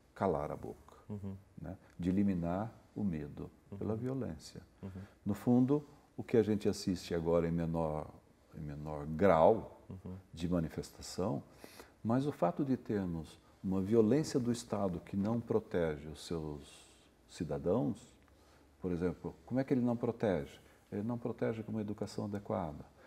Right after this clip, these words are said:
Speaker 1: ele não protege com uma segurança adequada,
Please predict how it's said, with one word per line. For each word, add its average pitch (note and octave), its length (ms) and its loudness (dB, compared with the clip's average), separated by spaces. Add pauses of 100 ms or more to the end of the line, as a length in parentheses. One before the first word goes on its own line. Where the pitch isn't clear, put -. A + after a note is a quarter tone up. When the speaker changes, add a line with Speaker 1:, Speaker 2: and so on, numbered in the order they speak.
(220)
Speaker 1:
ele F2 180 0
não F#2+ 180 0
protege A#2 460 0
com F#2 80 -8
uma G2 100 -4
segurança G2 540 -2
adequada, E2+ 760 -2